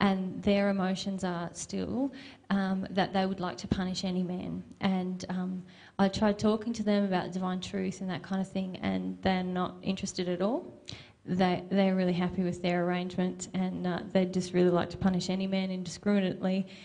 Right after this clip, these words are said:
because they feel it's not right for them. Um, they've suffered enough and they don't want to look at anything else. They're really unhappy that they're in pain.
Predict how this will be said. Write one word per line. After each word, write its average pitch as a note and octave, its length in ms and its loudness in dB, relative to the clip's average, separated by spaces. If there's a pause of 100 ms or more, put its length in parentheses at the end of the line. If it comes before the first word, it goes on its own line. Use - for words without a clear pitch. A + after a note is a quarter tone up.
(140)
because G3 320 6
they F3+ 120 4
feel F#3 200 2
it's - 160 -2
not F3 180 0
right F3+ 320 4
for F3+ 140 -4
them. F3+ 320 -2 (640)
Um, F3+ 440 0 (220)
they've F#3+ 220 2
suffered - 320 0
enough G3 500 -4 (100)
and F#3 400 2 (100)
they F#3 120 6
don't F3 160 0
want F3 120 0
to F3+ 60 -2
look F3 180 -2
at F3+ 80 -2
anything F3+ 360 -4
else. C4 320 -2
They're F3+ 340 2 (120)
really F#3 320 4
unhappy F3+ 440 2
that F#3 120 0
they're F#3 200 2
in F3+ 100 -4
pain. F#3 420 -2